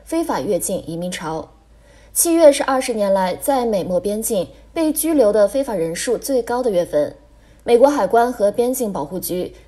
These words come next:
逮捕了超过二十一万人，其中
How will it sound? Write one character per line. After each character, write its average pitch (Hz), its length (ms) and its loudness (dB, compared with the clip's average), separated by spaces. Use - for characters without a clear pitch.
逮 311 160 2
捕 247 120 -2
了 180 140 4
超 247 180 -4
过 240 200 2
二 208 200 -4
十 180 200 -8
一 202 140 -4
万 190 180 -2
人， 175 240 0
其 247 160 2
中 277 260 8